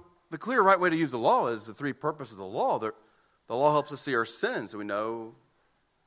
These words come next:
how those passions are wrong. The law helps us see our sin as we look into the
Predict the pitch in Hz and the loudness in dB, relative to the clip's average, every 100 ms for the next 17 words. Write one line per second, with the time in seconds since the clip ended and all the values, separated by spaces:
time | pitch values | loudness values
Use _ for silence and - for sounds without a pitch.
0 | - 113 120 113 - 113 123 127 120 113 | -12 -8 -6 -6 -6 -4 -2 -4 -8 -6
1 | 110 110 147 262 98 78 _ _ _ _ | -6 -2 -2 -4 -8 -18 _ _ _ _
2 | _ _ _ _ _ _ _ _ - 120 | _ _ _ _ _ _ _ _ -10 2
3 | 165 170 151 139 156 135 - - 202 226 | 4 4 0 -4 -2 -2 -4 0 2 4
4 | 131 113 139 160 156 139 | 2 0 -2 -2 0 -4